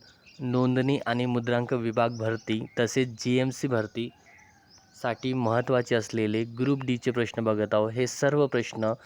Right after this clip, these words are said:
परीक्षेमध्ये विचारलेले आहेत, तर व्हिडिओ शेवटपर्यंत बघा आणि चॅनलवर कोणी नवीन असेल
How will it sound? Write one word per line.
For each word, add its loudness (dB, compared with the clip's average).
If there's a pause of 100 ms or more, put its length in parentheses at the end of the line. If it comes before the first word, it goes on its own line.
(260)
परीक्षेमध्ये 0
विचारलेले 2
आहेत, 2 (140)
तर 2
व्हिडिओ 0
शेवटपर्यंत 0
बघा 2 (420)
आणि 0
चॅनलवर 0
कोणी -2
नवीन 0
असेल 0